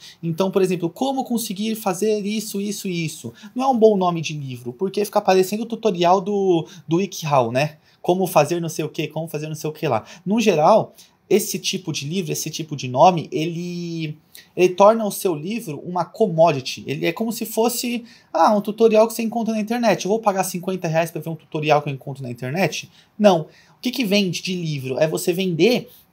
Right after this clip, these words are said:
é, sabedoria. Então, como eu transformei um real em cinquenta bilhões, né? Um cara contando a história da startup dele. Como eu transformei, é,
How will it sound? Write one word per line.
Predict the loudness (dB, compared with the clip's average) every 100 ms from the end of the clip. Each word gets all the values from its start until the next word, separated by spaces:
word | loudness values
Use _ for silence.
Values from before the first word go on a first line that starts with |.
| _
é, | 6 8 8 6
sabedoria. | 0 2 2 4 2 4 2 0 -8
Então, | -8 -4
como | -2 2
eu | 2
transformei | 0 -2 -2 0 -2
um | -2
real | 2 4 4
em |
cinquenta | 0 -6 -6 -6 -4 -6
bilhões, | -6 -6 -2 0 2 0 -6 -4
né? | 2 2
Um | 0
cara | -2 -2
contando | -2 -8 -4
a | -4
história | -2 0 0
da | -2
startup | 0 0 2 -2 0
dele. | -2 -2 -6 -18 -20 _
Como | 6 6 6 0
eu |
transformei, | 0 -4 -6 -6 -4 -2 -4 -6 _ _
é, | 2 4 6 6 4 0